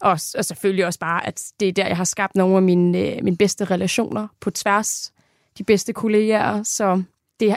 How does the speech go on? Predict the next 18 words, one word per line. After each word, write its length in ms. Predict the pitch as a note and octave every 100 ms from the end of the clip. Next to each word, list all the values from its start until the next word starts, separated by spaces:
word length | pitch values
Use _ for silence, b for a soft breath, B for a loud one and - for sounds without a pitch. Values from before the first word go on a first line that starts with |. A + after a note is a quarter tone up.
| -
det 80 | G#3+
er 40 |
meget 220 | G#3+ G#3 B3
mere 120 | A3
end 100 | G3
bare 140 | F3+
lige 80 | F#3+
at 40 | G3
stille 140 | F#3
op 80 | F3+
til 100 | F#3+
en 80 | F3+
konkurrence. 500 | - - - F#3 -
Det 80 |
er 40 | F#3+
et 60 | F#3
kæmpestort 420 | G3+ G3 - -
fællesskab. 500 | - E3+ - -